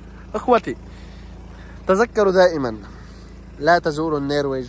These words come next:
في الشتاء، وبل زوروها في الصيف وفي الخريف وفي الربيع. ولكن إياكم، إياكم أن تفكروا وتأتوا إلى النرويج في الشتاء، لأنكم سوف تندموا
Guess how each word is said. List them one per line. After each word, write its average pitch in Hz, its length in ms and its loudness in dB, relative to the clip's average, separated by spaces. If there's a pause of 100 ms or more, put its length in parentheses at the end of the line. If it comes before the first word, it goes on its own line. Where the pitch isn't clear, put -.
(220)
في 143 220 -4
الشتاء، 117 420 -8 (840)
وبل 143 220 4
زوروها 139 520 2 (220)
في 156 200 2
الصيف 135 400 -2 (400)
وفي 131 180 -2
الخريف 135 580 0 (120)
وفي 131 160 0
الربيع. 120 440 2 (680)
ولكن 165 580 4 (540)
إياكم، 175 640 4 (440)
إياكم 160 460 2
أن 151 140 -8
تفكروا 147 540 -2
وتأتوا 147 400 -6
إلى 139 100 -2
النرويج 135 540 -2 (320)
في 131 180 -4
الشتاء، - 380 -10
لأنكم 131 440 -2
سوف 147 260 0
تندموا 165 540 4